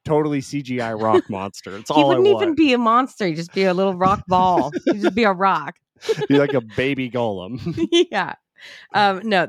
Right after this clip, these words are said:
Speaker 2: you're never gonna guess. You are literally, you could guess all day. I'd give you twenty guesses and you'd never come close to who they, it was rumored that this person was gonna play The Thing. Now, I'll give you, the first thing that I learned was that it was a female. So I was like,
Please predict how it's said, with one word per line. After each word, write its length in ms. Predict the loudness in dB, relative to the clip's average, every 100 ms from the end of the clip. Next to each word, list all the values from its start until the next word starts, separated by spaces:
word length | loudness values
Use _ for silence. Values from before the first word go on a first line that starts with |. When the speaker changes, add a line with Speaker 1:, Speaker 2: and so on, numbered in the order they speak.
| -2
Speaker 2:
you're 160 | -2
never 420 | 0 0 0 -2
gonna 200 | -8 -8
guess. 520 | -6 -4 -4 -8 -20 -12
You 260 | -8 -2 0
are 140 | 0
literally, 680 | 0 0 0 0 -8 -8 -10
you 280 | -12 -14 -16
could 180 | -14 -2
guess 280 | 0 0
all 120 | -2 -4
day. 440 | -2 -2 -2 -6 _ _ -6
I'd 160 | -4 0
give 160 | 0
you 100 | -2
twenty 400 | -6 -6 -2 0
guesses 460 | 0 -2 -2 -10 -6
and 140 | -6
you'd 160 | -6 -4
never 380 | -2 0 0 -2
come 220 | -4 -6
close 380 | -4 -4 -4 -4
to 140 | 0
who 140 | 2 2
they, 320 | 2 2 0 -6 -20 _ _ 0
it 100 | 2
was 220 | 2 -4
rumored 680 | -8 -2 0 2 0 -2 -8 _ _ _
that 260 | -4 -4 -2
this 160 | -6
person 360 | -4 -6 -4 -6
was 80 | -2
gonna 140 | -4
play 220 | -2 -2
The 120 | -2
Thing. 380 | -4 -6 -6 -10 _ _ _ _ _ _ _ -2
Now, 120 | 0
I'll 60 | 0
give 180 | -2 0
you, 160 | 0 -2 _
the 120 | -12
first 320 | -4 -2 -2 -2
thing 240 | -4 -2
that 80 | -4
I 80 | -4
learned 280 | -4 -8 -10
was 100 | -8
that 120 | -6
it 40 |
was 140 | -6 -8
a 40 |
female. 680 | -2 2 4 2 -2 -4 -4
So 140 | -2
I 40 | -2
was 100 | 0
like, 200 | -2